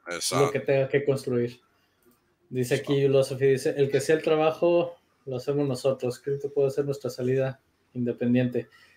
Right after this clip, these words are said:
Speaker 1: Sí, así es. Eh, como dice Richard, y lo insiste mucho Wales, estamos en el, o sea, cripto es realmente ahorita la, la puerta. Y,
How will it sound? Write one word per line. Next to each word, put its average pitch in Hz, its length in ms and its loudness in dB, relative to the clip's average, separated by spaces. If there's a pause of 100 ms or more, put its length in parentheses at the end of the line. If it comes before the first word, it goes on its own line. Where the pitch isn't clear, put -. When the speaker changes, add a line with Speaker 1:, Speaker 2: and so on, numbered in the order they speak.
(100)
Speaker 1:
Sí, 196 220 10
así 190 240 8
es. 190 280 4 (460)
Eh, 131 520 6
como 139 400 6
dice 160 260 6
Richard, 165 460 10
y 127 200 6
lo 127 160 2
insiste 139 360 0
mucho 147 280 4
Wales, 156 320 6
estamos 147 440 2
en 123 160 4
el, 110 480 0 (100)
o 120 80 -2
sea, 123 240 -4
cripto 160 540 6
es 147 140 4
realmente 147 460 4
ahorita 127 360 2
la, 113 240 -2
la 107 220 -4
puerta. 131 480 2 (720)
Y, 110 640 -6